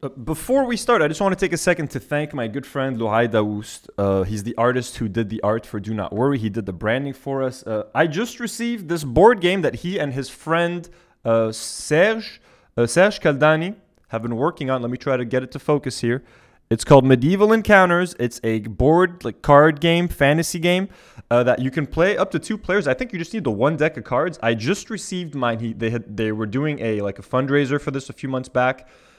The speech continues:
They got it all funded, and I just got my deck in the mail, baby.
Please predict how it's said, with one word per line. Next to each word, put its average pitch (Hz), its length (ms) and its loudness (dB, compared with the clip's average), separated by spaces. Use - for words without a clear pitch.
They 120 180 -2
got 139 280 6
it 151 140 0
all 117 180 0
funded, 202 640 0
and 117 100 -8
I 147 180 0
just 156 200 -10
got 143 200 2
my 120 120 -2
deck 127 520 -2
in 151 160 -2
the 131 80 -2
mail, 240 340 4
baby. 302 380 6